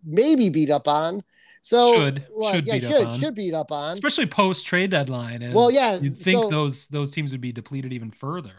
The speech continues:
Speaker 2: So
Speaker 1: yeah, four, the first four with the Cubs are pre-trade deadline.
Speaker 2: Okay.
Speaker 1: But the, the the, after that, all those other games are post deadline. So,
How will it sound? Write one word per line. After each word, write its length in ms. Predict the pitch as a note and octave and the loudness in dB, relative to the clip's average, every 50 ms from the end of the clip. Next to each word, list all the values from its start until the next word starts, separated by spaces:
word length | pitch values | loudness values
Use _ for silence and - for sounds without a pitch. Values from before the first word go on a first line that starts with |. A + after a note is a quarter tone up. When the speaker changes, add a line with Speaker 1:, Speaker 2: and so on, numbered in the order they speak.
| _ A2+ | _ -18
Speaker 2:
So 220 | - - - G#2 G#2+ A2 A2 _ _ _ _ _ _ _ | -18 -16 -16 -18 -20 -20 -20 _ _ _ _ _ _ _
Speaker 1:
yeah, 160 | - F#3 F3 D3+ | -8 -8 -8 -8
four, 360 | - - A#3 B3+ C#4+ D4 B3+ | -4 0 2 4 4 2 2
the 80 | A3 | -2
first 380 | - - A#3+ C4 D4 - - - | -4 -2 -2 -2 -2 -4 -6 -6
four 200 | A#3+ A#3 A#3 A3 | -4 -4 -2 -4
with 140 | G#3 G3 - | -4 -6 -8
the 80 | F#3 | -12
Cubs 540 | - - - F#3 F3+ F3 E3+ E3 D3 C3 B2 - | -12 -8 -6 -4 -2 -2 -4 -6 -8 -14 -18 -12
are 140 | D#3+ D#3 C#3 | -10 -10 -10
pre-trade 640 | - _ - G3 F#3 F3 D#3 - - D#3 C#3 B2+ A2+ | -10 _ -8 -6 -6 -6 -8 -10 -10 -10 -10 -8 -10
deadline. 680 | B2+ A#2+ A2 A2+ A2+ G#2+ G#2+ G#2 G#2+ A2 G#2+ G#2+ C3 | -12 -12 -10 -12 -12 -12 -12 -12 -14 -14 -12 -12 -12
Speaker 2:
Okay. 240 | B2 - A2+ A2 A2 - _ _ _ | -12 -12 -14 -16 -16 -20 _ _ _
Speaker 1:
But 200 | - E3+ E3 - | 2 4 4 4
the, 280 | - E3 D3+ D3 C#3+ C3+ - C#3 | 4 2 2 2 0 -2 -6 -4
the 500 | C#3 D3+ D3+ D3 C#3+ C#3 C3+ C3 A#2+ - _ _ _ _ _ _ | 0 0 0 2 0 -2 -2 -4 -6 -8 _ _ _ _ _ _
the, 260 | - C3 D3 D3+ D3 - - | -6 0 0 0 0 0 -2
after 340 | F3 G3+ A3 G#3+ - G3 D#3 | 0 0 0 0 0 -2 -2
that, 220 | E3 E3 D#3 D#3 - | 0 -2 -2 -4 -4
all 180 | D#3+ E3+ F3+ F#3 | -2 -2 -2 -2
those 180 | F3 F3 C3+ | -2 -4 -4
other 220 | E3 F3 E3+ F3 E3 | -4 -4 -4 -4 -6
games 320 | C#3 D#3 D3 D3 C#3 A#2 - - | -4 -6 -6 -6 -8 -12 -12 -10
are 160 | D3 D#3 C#3+ | -8 -8 -8
post 400 | - - - F3+ F#3 E3 - - | -8 -6 -6 -4 -4 -4 -6 -6
deadline. 500 | D3+ C3+ B2+ G#2 A2+ A2 G2+ G2 G2 G#2 | -8 -8 -8 -8 -12 -16 -16 -18 -18 -14
So, 520 | - - D#3+ D3+ D3 C#3+ C#3 C3+ B2+ A#2 | -8 -2 0 0 2 2 2 2 0 -2